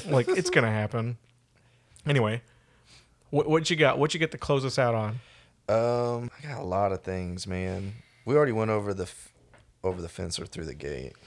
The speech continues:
Speaker 1: <laughs>
Speaker 2: Um, there's some of this, these topics that I wanna spend a lot more time on, though.
Speaker 1: All right, let me ask you a point blank, point blank question. Okay?
Speaker 2: Mm-hmm.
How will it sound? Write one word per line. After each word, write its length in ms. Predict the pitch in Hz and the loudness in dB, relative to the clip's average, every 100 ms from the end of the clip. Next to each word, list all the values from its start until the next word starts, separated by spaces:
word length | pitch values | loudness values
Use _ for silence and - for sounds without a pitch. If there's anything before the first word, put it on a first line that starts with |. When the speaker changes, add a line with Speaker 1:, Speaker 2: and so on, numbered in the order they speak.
| - - | -14 -6
Speaker 1:
<laughs> 960 | 185 190 175 - 180 - 175 165 - - _ _ - - _ _ - - - | -2 0 0 -2 -4 -2 -2 -2 -4 -10 _ _ -20 -20 _ _ -20 -10 0
Speaker 2:
Um, 680 | 104 98 98 95 92 87 - - | 2 2 0 0 -4 -6 -12 -6
there's 160 | 131 127 | -4 0
some 160 | 156 | 0
of 60 | 135 | 0
this, 380 | 98 90 - - _ _ _ _ - | 0 -2 -6 -12 _ _ _ _ -10
these 180 | 98 - | -8 -2
topics 380 | 92 92 87 | 0 0 -2
that 120 | 92 87 | -2 -2
I 40 | |
wanna 200 | 92 95 | -2 -4
spend 240 | - 90 | -4 -6
a 60 | 80 | -4
lot 220 | 78 73 | -4 -6
more 160 | 64 64 | -8 -10
time 360 | - 82 80 | -8 -6 -6
on, 200 | 71 67 65 | -6 -8 -6
though. 220 | 62 95 | -6 -2
Speaker 1:
All 80 | 131 | 2
right, 100 | 127 | 2
let 100 | 135 | 2
me 80 | 147 | 0
ask 180 | 131 - | 0 -2
you 60 | 123 | -4
a 20 | |
point 200 | 127 131 | -4 -4
blank, 180 | 120 - - - | -6 -8 -18 -14
point 220 | - 151 147 | -2 -2 0
blank 200 | 131 - | -4 -2
question. 400 | 113 110 - 107 _ _ _ _ _ _ _ _ _ | -4 -4 -10 -14 _ _ _ _ _ _ _ _ _
Okay? 260 | - 117 120 - | -4 -4 -4 -8
Speaker 2:
Mm-hmm. 200 | 95 95 | -8 -6